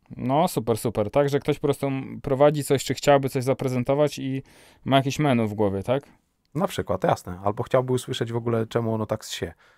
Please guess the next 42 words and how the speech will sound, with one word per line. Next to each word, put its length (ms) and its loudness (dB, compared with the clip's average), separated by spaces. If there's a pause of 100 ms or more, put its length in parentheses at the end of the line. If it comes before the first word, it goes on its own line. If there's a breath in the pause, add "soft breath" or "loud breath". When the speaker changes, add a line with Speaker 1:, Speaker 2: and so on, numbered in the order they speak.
(240 soft breath)
Speaker 2:
rozumiesz? 360 -18 (460 soft breath)
Albo 240 -4
coś 160 -6
takiego, 360 -4
nie? 80 -12 (240)
Speaker 1:
No 120 -2
ja 100 4
wiem, 200 4
wiem, 180 4
tylko 160 0
wiesz, 120 4
to 60 0
jest 140 2
Speaker 2:
Jestem 60 4
Speaker 1:
też, 100 4
to 40 -6
Speaker 2:
otwarty 180 6
na 20 -2
Speaker 1:
wszystko 360 6
Speaker 2:
wszelkie 140 8
propozycje. 400 -4 (140)
Speaker 1:
ambiwalentne 640 6
tak 140 0
naprawdę, 340 2
bo 320 6 (640 soft breath)
to 100 -2
jest 60 0
tak 100 6
jak 140 6
ten 380 4
kiedyś 240 0
żart, 240 8
co 80 2
opowiadałem 840 4
z 100 -10
pomocnicą 580 2
kuchenną, 400 2
która 220 0
pieczarki 440 2
dodała 360 4
do 320 2
sałatki 520 0